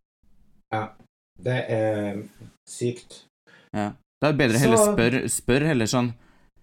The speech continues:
Speaker 2: hvis de er interessert eller noen ting, spør heller om det, du skal gå ut og ta et glass vin sammen da, eller noen ting. Ikke sitt liksom sånn hjemme i stua di og spionere på folk, liksom.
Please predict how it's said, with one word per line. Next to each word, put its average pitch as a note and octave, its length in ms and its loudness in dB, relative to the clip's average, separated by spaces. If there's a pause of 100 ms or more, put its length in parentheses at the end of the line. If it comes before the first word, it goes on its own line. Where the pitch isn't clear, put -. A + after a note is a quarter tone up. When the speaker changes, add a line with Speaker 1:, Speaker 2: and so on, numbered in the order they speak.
Speaker 2:
hvis B2 200 0
de B2 100 2
er A#2 160 0
interessert A#2 680 0
eller D3+ 140 0
noen A#2 80 -2
ting, A#2 140 -2
spør A#2+ 320 -2
heller G#2 200 0
om G#2 120 0
det, G2+ 100 -2 (460)
du A2 80 -6
skal A#2 120 0
gå A2 180 2
ut F2+ 60 -4
og F#2 80 -6
ta G2+ 120 0
et - 80 -8
glass G2 200 -4
vin A#2+ 220 0
sammen B2+ 260 -2
da, F#2 120 0
eller F2+ 120 -2
noen F2 140 -4
ting. F#2 160 -6 (640)
Ikke G#2 160 -4
sitt B2 180 -4
liksom G#2 320 -2
sånn F#2+ 260 -2 (100)
hjemme G2 260 0
i - 20 -2
stua G2 320 -2
di F2 140 -2
og F2 160 -2 (380)
spionere F#2 680 -2
på A2 140 -8
folk, G#2+ 240 -6
liksom. D3 300 -6